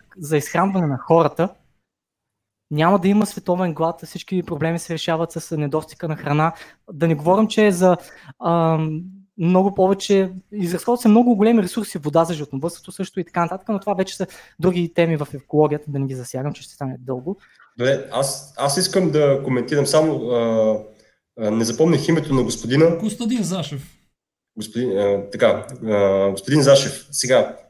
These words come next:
Speaker 2: понеже вие сте фитнес инструктор и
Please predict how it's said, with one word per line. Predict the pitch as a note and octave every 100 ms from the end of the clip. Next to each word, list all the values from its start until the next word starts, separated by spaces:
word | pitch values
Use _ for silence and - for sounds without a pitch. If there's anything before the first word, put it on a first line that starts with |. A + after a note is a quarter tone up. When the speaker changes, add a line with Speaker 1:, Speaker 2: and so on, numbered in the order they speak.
| _ -
Speaker 2:
понеже | F#3+ F3+ F3
вие | F#3
сте | F3+ -
фитнес | F#3+ F#3 - D#3
инструктор | C#3+ D#3+ D#3+ C#3+ C#3+ - - - _ -
и | C#3 C3+ -